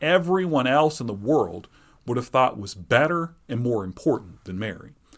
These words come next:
And at the end of a hard day's work, Mary likely went home with only pennies in her hands, barely enough money to buy her daily bread.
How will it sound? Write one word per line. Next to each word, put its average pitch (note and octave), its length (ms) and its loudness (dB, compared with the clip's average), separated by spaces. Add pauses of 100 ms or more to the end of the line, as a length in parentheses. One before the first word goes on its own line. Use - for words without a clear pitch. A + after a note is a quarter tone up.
(420)
And D3+ 120 6
at D3 80 8
the D3 200 2
end G#3 140 2
of E3 80 4
a C#3 60 4
hard F3+ 340 6
day's D3 260 2
work, E3 400 0 (280)
Mary G3 260 6
likely E3+ 340 4
went D3 260 2
home F3+ 300 -2
with D3+ 160 -4
only A#2+ 320 -4
pennies E3+ 720 -4
in B2 140 -8
her A2+ 60 -6
hands, - 600 -12 (380)
barely F3 480 2
enough C3+ 260 0
money D3+ 460 -4 (140)
to A2+ 100 -16
buy A#2+ 320 0
her A#2+ 140 -8
daily G2 360 -4
bread. G2+ 440 -10